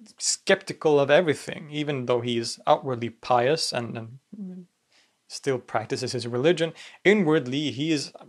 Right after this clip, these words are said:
unsure of everything. He can't know if anything is true. Similar to Descartes, Al-Ghazali questioned all assumptions. He was unsure if he could know anything at all.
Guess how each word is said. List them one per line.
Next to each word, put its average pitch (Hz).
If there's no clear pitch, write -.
unsure 165
of 160
everything. 165
He 147
can't 160
know 147
if 143
anything 151
is 139
true. 139
Similar 180
to 151
Descartes, 143
Al-Ghazali 151
questioned -
all 190
assumptions. -
He 143
was 139
unsure 160
if 156
he 156
could 151
know 147
anything 147
at 117
all. -